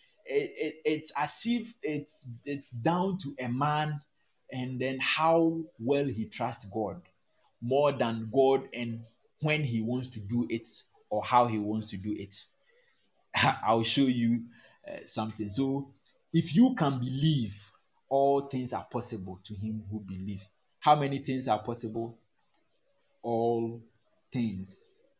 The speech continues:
are possible. All things are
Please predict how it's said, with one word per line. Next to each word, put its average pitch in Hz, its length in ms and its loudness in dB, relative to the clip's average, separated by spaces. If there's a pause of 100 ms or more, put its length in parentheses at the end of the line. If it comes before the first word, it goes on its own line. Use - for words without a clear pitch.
(120)
are 98 160 -10 (120)
possible. 98 540 -6 (420)
All 123 520 -4 (160)
things 95 580 -8 (760)
are 98 180 -10